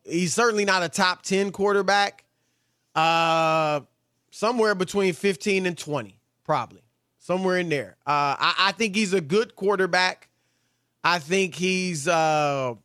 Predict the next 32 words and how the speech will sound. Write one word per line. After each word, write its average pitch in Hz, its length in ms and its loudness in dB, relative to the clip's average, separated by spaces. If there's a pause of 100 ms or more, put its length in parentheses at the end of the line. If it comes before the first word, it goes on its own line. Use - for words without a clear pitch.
(720)
obviously 185 500 0
you 180 180 0
can 160 260 -2
win 202 220 0
with 170 180 -2
him. 175 140 -4
They've 156 200 -2
been 208 200 0
to 175 100 -4
the 156 100 -2
Super 147 280 -4
Bowl 139 260 0
with 139 160 -4
him, 170 140 -4
and 151 120 0
his 131 140 -4
record 170 360 -2
with 151 180 -6
the 143 80 -2
Niners 139 440 -4
proves 214 600 -2 (560)
that 175 160 2
he's 180 280 -2
a 190 60 2
difference 190 520 -2
maker, 170 340 -2
but 170 160 0
he's 185 140 -2
not 226 180 2
a 240 80 2
difference 226 400 -2
maker 220 480 0